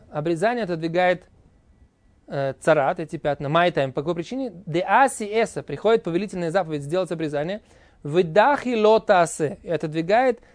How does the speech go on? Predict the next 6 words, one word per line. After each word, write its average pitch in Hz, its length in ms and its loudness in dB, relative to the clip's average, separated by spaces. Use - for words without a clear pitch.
запретительную 185 760 0
заповедь 226 480 -2
срезать 185 760 2
это 165 460 0
белое 147 360 2
пятно. 139 380 -8